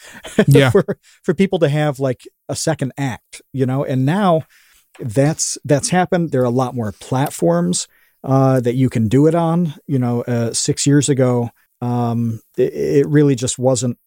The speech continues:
Speaker 1: as much of a thing to be like, "Oh, I'm doing one kind of, of art here and I'm doing a totally different medium there." A couple people pulled it off, uh, but, but now, like, you can do, uh,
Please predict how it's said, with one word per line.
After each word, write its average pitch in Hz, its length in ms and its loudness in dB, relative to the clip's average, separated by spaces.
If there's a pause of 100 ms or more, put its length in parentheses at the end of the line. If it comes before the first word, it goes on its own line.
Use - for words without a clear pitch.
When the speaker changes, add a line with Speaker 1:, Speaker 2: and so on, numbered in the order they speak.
(180)
Speaker 1:
as 117 160 -4
much 123 240 0
of 113 80 -4
a 117 60 -2
thing 127 420 2
to 113 140 -8
be 113 220 -2
like, 107 340 -2
"Oh, 175 160 4
I'm 143 120 2
doing 131 280 2
one 127 240 0
kind 120 300 2
of, 104 280 -4
of 113 180 -2
art 117 280 0
here 123 340 2
and 113 100 -4
I'm 117 120 0
doing 117 260 2
a 104 60 -4
totally 127 400 0
different 120 320 -2
medium 117 340 2
there." 107 460 0 (320)
A 170 60 2
couple 320 220 2
people 120 280 0
pulled 104 240 -8
it 92 80 -12
off, 90 320 -12 (360)
uh, 139 200 2
but, 131 460 -2 (140)
but - 160 -2
now, 127 460 -2 (100)
like, 120 280 -2 (400)
you 131 160 2
can 135 180 4
do, 147 640 2
uh, 151 580 0